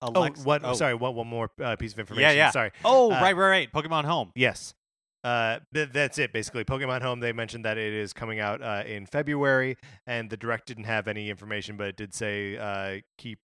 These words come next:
Speaker 1: an eye out for more information coming soon.
Speaker 2: Uh, in an interview with U S Gamer, Alexei Pajitnov, the creator of Tetris, praised Tetris ninety-nine. He called it, quote, "an absolutely great title."
Speaker 1: Mm-hmm.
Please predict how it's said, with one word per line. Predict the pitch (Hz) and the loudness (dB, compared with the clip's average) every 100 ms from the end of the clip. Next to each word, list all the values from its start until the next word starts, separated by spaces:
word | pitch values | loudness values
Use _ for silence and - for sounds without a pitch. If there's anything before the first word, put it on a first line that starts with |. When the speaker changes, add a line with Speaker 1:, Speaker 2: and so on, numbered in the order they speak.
| _ | _
Speaker 1:
an | 117 104 | -8 -6
eye | 101 104 | -6 -4
out | 101 107 | -4 -6
for | 101 | -12
more | 107 110 | -12 -10
information | 110 131 156 139 | -8 -8 -8 -8
coming | 123 120 113 | -6 -4 -6
soon. | 104 92 80 _ _ _ _ _ _ _ _ _ _ _ _ | -10 -12 -14 _ _ _ _ _ _ _ _ _ _ _ _
Speaker 2:
Uh, | 151 143 131 110 120 _ | 8 8 8 4 -2 _
in | 151 147 | -6 -4
an | 170 | -2
interview | 175 165 170 | -2 0 0
with | 156 147 | 0 0
U | 143 | -2
S | 147 | -2
Gamer, | - 113 110 127 - | -2 -2 0 -2 -4
Alexei | 131 123 127 - - 175 160 160 - _ | -8 -4 -4 -6 -8 -6 -6 -6 -10 _
Pajitnov, | - - - 175 196 214 - | -6 -6 -4 0 2 2 -2
the | - 120 | -6 -4
creator | - 143 131 127 | 0 0 2 0
of | - | -2
Tetris, | 127 - 107 110 - _ _ | -6 -4 -4 -6 -14 _ _
praised | - 156 185 - | 2 4 4 2
Tetris | 185 180 - | 0 0 -2
ninety-nine. | 170 165 123 113 117 - | -2 2 2 2 -2 -12
He | |
called | - 147 139 | 2 4 4
it, | 131 | 2
quote, | - 151 160 - | 2 2 2 0
"an | 139 127 | -10 0
absolutely | 147 160 - 170 160 143 | 2 2 2 -2 -2 -6
great | 123 127 139 - | -4 -2 -2 -2
title." | 117 120 95 87 120 | -2 -2 -4 -12 -10
Speaker 1:
Mm-hmm. | 107 151 220 | -2 -2 -2